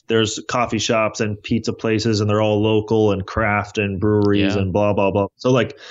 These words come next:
Speaker 1: those kinds of neighborhoods are now popping up in Cleveland. And I think it's because of that. You know, you have all these young people who are,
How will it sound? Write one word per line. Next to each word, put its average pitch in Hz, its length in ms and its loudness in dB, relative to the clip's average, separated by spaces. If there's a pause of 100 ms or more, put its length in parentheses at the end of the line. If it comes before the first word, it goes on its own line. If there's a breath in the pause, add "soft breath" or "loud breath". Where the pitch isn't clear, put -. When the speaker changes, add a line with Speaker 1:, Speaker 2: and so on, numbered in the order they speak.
(260 loud breath)
Speaker 1:
those 135 300 2
kinds 147 240 0
of 117 80 -2
neighborhoods 123 420 0
are 110 60 0
now 113 200 0
popping 107 380 -4
up 113 140 -2
in 127 100 -4
Cleveland. 139 380 0
And 104 80 2
I 104 40 0
think 107 160 -2
it's 101 120 -2
because 110 340 -2
of 92 80 -2
that. 85 240 -2
You 101 100 -6
know, 104 120 0
you 101 100 2
have 107 160 2
all 107 140 4
these 107 240 2 (520 loud breath)
young 110 260 0
people 113 380 0
who 104 180 2
are, 92 240 0